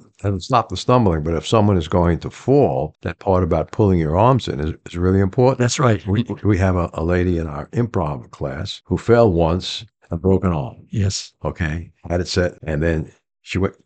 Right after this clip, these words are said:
Speaker 1: went to get out of her car to get her mail, tripped on the curb and broke the other arm within a week of the first arm. Uh, so
Speaker 2: You see, that would be hard to try to relax in that situation, but sometimes if you do stumble, uh, you can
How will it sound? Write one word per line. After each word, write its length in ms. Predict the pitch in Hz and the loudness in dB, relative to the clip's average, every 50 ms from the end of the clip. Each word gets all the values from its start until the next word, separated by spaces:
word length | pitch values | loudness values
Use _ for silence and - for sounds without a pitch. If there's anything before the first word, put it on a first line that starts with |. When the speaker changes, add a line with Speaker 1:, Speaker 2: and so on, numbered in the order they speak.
| - | -4
Speaker 1:
went 160 | - 104 101 - | -2 0 0 0
to 60 | 92 | 0
get 160 | 92 92 92 | 0 2 2
out 160 | 90 90 92 | 2 2 2
of 80 | 90 76 | 0 0
her 100 | 78 78 | -2 -2
car 380 | - - 90 87 87 90 90 | 0 0 0 2 2 2 0
to 220 | 82 - 67 64 - 156 175 | 0 -4 -8 -10 -10 -10 -6
get 180 | 147 92 82 | -4 -2 -2
her 80 | 78 78 | -2 -2
mail, 420 | 85 90 90 92 95 95 98 - _ _ _ _ _ - | 0 0 2 2 2 0 -2 -4 _ _ _ _ _ -8
tripped 260 | - - 135 131 - | -4 -4 -4 0 2
on 160 | 120 107 104 | 2 2 4
the 80 | 104 104 | 2 2
curb 300 | - 104 101 101 101 92 | 2 4 4 4 4 4
and 100 | 92 82 | 2 2
broke 240 | 85 98 92 87 85 | 4 4 2 2 4
the 160 | 101 110 113 | 4 6 6
other 240 | 113 113 101 92 85 | 6 4 2 0 -2
arm 320 | 78 - 69 71 82 78 - _ - | -4 -6 -6 -8 -8 -10 -6 _ -2
within 220 | 98 90 90 85 | 0 0 0 -2
a 40 | 82 | -2
week 300 | 80 95 117 110 98 - | 0 2 2 2 2 0
of 100 | - 85 87 | -6 -10 -10
the 80 | 90 | -6
first 320 | - - 120 117 98 - - | 0 2 2 2 2 0 -4
arm. 260 | 76 - 117 110 110 - - | -6 -6 -8 -12 -14 -16 -16
Uh, 240 | 90 80 76 76 78 - - | -14 -14 -12 -14 -16 -16 -16
so 400 | - - 104 85 82 82 - - - _ _ - | -10 -8 -6 -6 -6 -6 -10 -14 -20 _ _ -6
Speaker 2:
You 60 | - | -2
see, 280 | - 170 156 127 - - _ _ _ _ _ _ _ | 2 2 2 2 0 -6 _ _ _ _ _ _ _
that 160 | - 156 196 196 | 2 4 4 4
would 100 | 190 151 | 4 4
be 140 | 170 165 147 | 4 4 4
hard 320 | 120 175 180 170 170 139 - | 6 6 6 6 4 2 0
to 100 | - - | -6 -2
try 200 | - 151 151 147 | 2 4 4 4
to 80 | 131 131 | 4 4
relax 360 | 131 139 135 139 127 110 - - | 4 6 6 6 4 2 0 0
in 120 | 123 120 117 | 2 2 4
that 180 | 120 120 113 | 4 4 2
situation, 640 | - 135 120 - - 139 120 127 147 135 - 120 107 | 2 0 0 0 2 2 4 4 4 2 2 0 0
but 180 | 107 110 101 - | 2 0 0 -2
sometimes 500 | - - - 147 156 - 147 143 139 110 | -4 -2 0 0 2 4 4 4 4 2
if 100 | 113 101 | 2 0
you 40 | 113 | 0
do 180 | 107 123 127 123 | 2 2 2 2
stumble, 540 | - - - 123 131 131 107 98 104 - _ _ _ _ - 247 220 - | 2 2 2 2 4 4 4 2 0 -2 _ _ _ _ -14 -12 -8 -4
uh, 120 | 117 101 101 | -4 -4 -2
you 160 | - 117 113 | 0 0 0
can 280 | 107 - 107 95 90 - | 2 2 0 0 0 -2